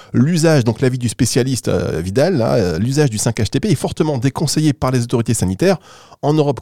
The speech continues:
comme en Amérique du Nord. Pour enrichir son alimentation en tryptophane et en sérotonine, mieux vaut manger des bananes, des tomates, des prunes, de l'avocat, des aubergines, des noix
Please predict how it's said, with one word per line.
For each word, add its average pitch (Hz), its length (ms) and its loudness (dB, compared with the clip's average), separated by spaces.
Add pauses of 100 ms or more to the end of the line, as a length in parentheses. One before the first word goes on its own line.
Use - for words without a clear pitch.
comme 196 160 0
en 151 100 2
Amérique 127 220 2
du 92 140 0
Nord. 156 260 2 (600)
Pour 165 160 2
enrichir 156 260 2
son - 120 -2
alimentation 127 580 0
en - 80 0
tryptophane 135 480 0
et 160 60 0
en 165 80 2
sérotonine, 143 480 2 (420)
mieux 143 120 4
vaut 170 100 2
manger 139 220 2
des 107 100 2
bananes, 120 400 2
des 117 100 0
tomates, 117 340 0
des 113 100 0
prunes, 143 180 -2
de 113 80 2
l'avocat, 117 260 0
des 113 100 0
aubergines, 107 260 0
des 107 80 2
noix 147 200 2